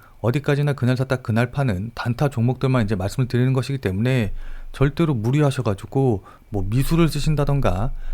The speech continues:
아니면 신용을 쓰셔서 매수하시지는 말고 그냥 그날그날 용돈벌이라던가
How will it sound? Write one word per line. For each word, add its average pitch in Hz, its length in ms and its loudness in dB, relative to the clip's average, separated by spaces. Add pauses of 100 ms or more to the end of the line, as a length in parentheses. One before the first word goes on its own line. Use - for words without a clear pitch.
(120)
아니면 127 400 4
신용을 190 420 6
쓰셔서 143 360 2
매수하시지는 127 640 0
말고 107 680 0 (540)
그냥 127 240 2
그날그날 131 560 4
용돈벌이라던가 131 1080 2